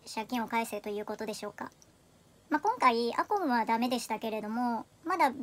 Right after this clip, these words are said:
他の過払い請求が残ってますので、もしかしたらそちらで少しでも戻ってくるかもしれないですね。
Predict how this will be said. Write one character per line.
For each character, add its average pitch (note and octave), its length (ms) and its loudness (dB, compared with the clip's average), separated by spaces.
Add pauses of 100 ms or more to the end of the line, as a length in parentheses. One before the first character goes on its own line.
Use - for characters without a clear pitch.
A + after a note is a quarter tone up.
(100)
他 D4 300 0
の E4+ 120 0
過 E4+ 120 2
払 E4 300 6
い - 20 -2
請 E4+ 280 0
求 A#3 180 -2
が A3 120 0
残 A3 220 -2
っ B3+ 40 2
て A3+ 140 -6
ま G#3+ 140 -6
す A#3 100 -8
の G#3+ 140 -6
で、 A#3 320 0 (1040)
も - 100 2
し - 80 -4
か C#4+ 140 2
し - 80 -4
た E4 120 4
ら C#4+ 200 2 (400)
そ C4 160 -4
ち C4 120 0
ら C4+ 120 2
で D#4 120 0
少 - 180 -4
し C4 120 -4
で D4+ 60 2
も D4 100 2
戻 A#3 220 0
っ A#3 40 -4
て - 160 -8
く B3+ 120 -4
る B3+ 100 -2
か D4+ 120 -2
も C#4+ 100 -2
し A#3 120 -8
れ G#3+ 100 -6
な G#3+ 100 -6
い G#3 60 -8
で G#3 80 -10
す - 120 -10
ね。 A#3+ 280 -4